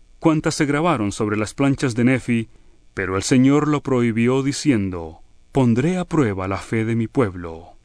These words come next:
Por lo que yo, Mormón, escribo las cosas que el Señor me ha mandado. Y ahora yo, Mormón, concluyo mis palabras y procedo a escribir las cosas que se me han mandado.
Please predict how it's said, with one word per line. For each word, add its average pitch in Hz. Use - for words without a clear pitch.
Por 95
lo 95
que 120
yo, 123
Mormón, 120
escribo 170
las 165
cosas 147
que 131
el 113
Señor 113
me 120
ha 120
mandado. 101
Y 95
ahora 120
yo, 90
Mormón, 107
concluyo 147
mis 165
palabras 95
y 98
procedo 139
a 131
escribir 120
las 131
cosas 98
que 110
se -
me 92
han 101
mandado. 104